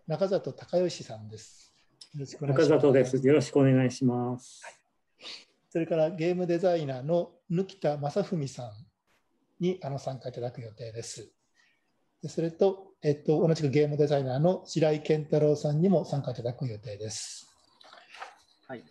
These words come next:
Speaker 1: それと、
Speaker 3: 白井です。よろしくお願いします。
Speaker 1: あ、白井さん、あ、ありがとう。よろしくお願いします。そして、えっと、メンターの、あの、チームとしてですね、あの、特定のゲームではなく、に、あの、限定せずに、あの、一緒に、あの、講評会等、いつも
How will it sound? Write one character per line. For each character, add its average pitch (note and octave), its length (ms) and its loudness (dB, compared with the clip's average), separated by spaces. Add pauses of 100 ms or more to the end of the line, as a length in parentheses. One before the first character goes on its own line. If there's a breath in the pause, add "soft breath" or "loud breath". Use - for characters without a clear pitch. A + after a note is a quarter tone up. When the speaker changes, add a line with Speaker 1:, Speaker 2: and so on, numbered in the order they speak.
Speaker 1:
そ - 140 0
れ G3 60 6
と、 C3 60 -4
Speaker 3:
白 C#3+ 100 6
井 - 40 4
で C3 60 0
す。 C3+ 140 -10
よ A#2 120 -6
ろ A2+ 80 -8
し - 60 -12
く - 60 -10
お - 40 -2
願 A#2 180 2
い A2+ 60 -8
し G#3+ 80 6
ま A3 40 6
す。 - 0 -
Speaker 1:
あ、 - 0 -
白 - 0 -
井 - 20 4
さ G3 120 2
ん、 - 180 -2
あ、 - 200 -2
あ E3+ 80 2
り F3+ 60 4
が D#3+ 60 4
と D#3+ 100 2
う。 D#3+ 80 4
よ D#3 60 6
ろ D3 40 2
し B2+ 60 -4
く - 20 2
お D#3 40 4
願 D3+ 100 4
い - 20 -6
し - 100 -6
ま C3+ 200 0
す。 - 200 -16 (1400 loud breath)
そ F#3 120 -6
し - 80 -4
て、 G3 360 -2
え E3+ 140 4
っ E3 80 -12
と、 E3 80 -6
メ G3+ 140 0
ン B3+ 80 -4
タ A3+ 120 0
ー A3 500 4 (640)
の、 G#3 280 2
あ E3+ 60 -4
の、 F3 140 -4
チ B3+ 180 -8
ー C4+ 80 -8
ム A3+ 60 -10
と - 140 -16
し - 100 -20
て C#3+ 80 -18
で A2+ 60 -18
す - 160 -16
ね、 D#3 160 -10 (220)
あ F3 60 -4
の、 F3 100 -2
特 F3+ 180 -4
定 G#3 100 2
の G3+ 80 -2
ゲ G3 140 2
ー G3+ 60 2
ム G3+ 100 2
で G3 80 4
は E3+ 60 4
な E3+ 100 -2
く、 - 160 -20 (540)
に、 G#3 300 0
あ E3+ 80 0
の、 D#3+ 100 0
限 F3 180 -2
定 F3 100 2
せ F#3+ 160 -2
ず E3+ 100 -4
に、 C3+ 300 -6
あ D#3 80 -6
の、 D3+ 260 -2
一 D3 200 -4
緒 - 20 0
に、 D#3+ 300 -2
あ D#3 80 -8
の、 D3+ 240 -4
講 D#3 160 -2
評 D3 120 0
会 D3+ 200 -2
等、 E3 380 0
い C#3+ 40 -20
つ - 100 -14
も B2 160 -14